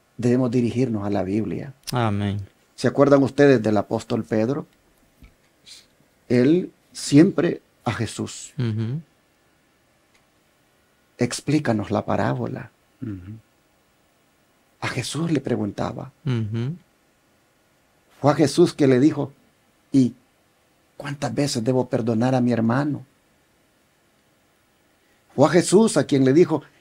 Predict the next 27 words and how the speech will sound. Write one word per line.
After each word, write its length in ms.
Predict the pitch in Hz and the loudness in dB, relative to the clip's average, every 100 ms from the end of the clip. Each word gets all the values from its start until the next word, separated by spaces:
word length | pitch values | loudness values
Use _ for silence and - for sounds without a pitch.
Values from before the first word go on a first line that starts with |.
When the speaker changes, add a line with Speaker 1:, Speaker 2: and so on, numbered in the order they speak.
| _ | _
Speaker 1:
"¿Y 120 | - - | -4 -4
cuándo 400 | - 135 160 - | -4 -2 -2 -2
serán 320 | 120 120 143 | 0 0 0
estas 320 | 139 - - | -2 -6 -12
cosas 640 | - 127 143 123 - - - _ _ _ _ _ _ - | -8 -6 -6 -8 -12 -14 -18 _ _ _ _ _ _ -8
del 200 | 120 107 | -2 -2
fin 220 | - 131 | 0 0
del 160 | 135 107 | 0 0
mundo?" 460 | 107 160 147 - - _ _ _ _ _ - - - _ _ _ - 139 - 180 | 0 0 -2 -8 -18 _ _ _ _ _ -18 -18 -18 _ _ _ -16 -12 -4 6
Y 100 | 139 | 8
así, 240 | 135 190 226 | 8 6 6
hermanos, 360 | 190 214 175 127 110 | 6 6 6 4 -2
Speaker 2:
<clears throat> 100 | _ | _
Speaker 1:
fue 380 | - 190 226 - _ _ _ _ | 6 8 8 4 _ _ _ _
a 100 | 156 | -2
Jesús 760 | - 139 - 262 277 - - - _ _ _ _ _ _ _ - | 0 0 2 4 4 2 -6 -14 _ _ _ _ _ _ _ 0
para 240 | 139 131 | 2 2
preguntarle 800 | 131 135 131 120 175 180 180 151 _ _ _ - | 2 2 2 4 4 6 4 2 _ _ _ -18
sobre 520 | - 151 143 139 - _ _ _ _ - | 0 4 6 4 2 _ _ _ _ -16
cuál 200 | 127 131 | -12 -10
va 60 | |
a 20 | 131 | -6
ser 140 | 139 | -2
la 80 | 131 | -2
recompensa 840 | 123 - 101 - 120 139 143 139 | -4 -6 -10 -8 -6 -6 -8 -10
que 100 | - | -10
tendremos. 800 | - 107 104 123 156 160 143 - | -8 -6 -4 -4 -4 -10 -16 -20